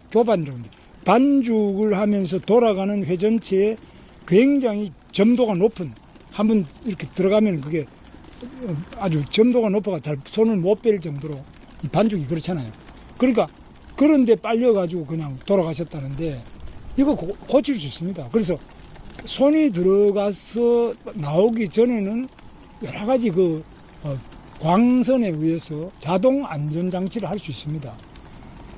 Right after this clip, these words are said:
그 많은 그 안전장치가 있-, 있고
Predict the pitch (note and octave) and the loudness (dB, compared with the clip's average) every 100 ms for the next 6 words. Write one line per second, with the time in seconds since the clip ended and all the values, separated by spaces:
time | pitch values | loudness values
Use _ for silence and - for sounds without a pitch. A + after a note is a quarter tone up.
0 | - A3+ D3+ C3+ G#3 E4 E4+ A#3+ A3 D3+ | 0 2 2 2 2 4 2 2 0 0
1 | D#3+ F3+ G3 G3 G3+ B3 G3+ E3+ C3+ B3 | -2 0 0 0 -2 -2 -2 -2 -4 -4
2 | A#3 - C3+ E3 | -6 -6 -8 -8